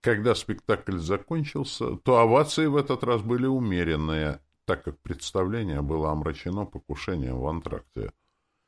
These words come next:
Когда все стали расходиться, я отсел в дальний угол, чтобы меня не было видно, а свет включили только дежурный. Я уже собирался послать солдата, узнать, как обстоят дела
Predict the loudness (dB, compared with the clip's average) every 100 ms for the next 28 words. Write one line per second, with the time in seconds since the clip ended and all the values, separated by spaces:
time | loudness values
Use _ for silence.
0 | _ _ 2 4 6 4 2 0 4 4
1 | 6 4 2 0 2 0 -2 -4 -2 0
2 | 0 0 -4 -4 -2 0 0 0 0 0
3 | -2 -4 -4 -4 -2 -2 -6 _ _ _
4 | _ -12 -6 -4 -2 -2 -2 -2 -2 -2
5 | -2 -2 0 -2 -2 -4 -6 -8 _ _
6 | _ _ _ -6 -4 -4 -4 -4 -6 -4
7 | -4 -4 -4 -6 -6 -6 -4 -4 -4 -6
8 | -6 -8 -10 -12 _ _ _ _ _ _
9 | _ -2 2 4 4 2 0 0 2 4
10 | 2 0 -2 -2 0 0 0 0 0 0
11 | 0 0 0 0 0 0 -2 0 -2 0
12 | -2 0 0 2 2 0 0 0 -2 -6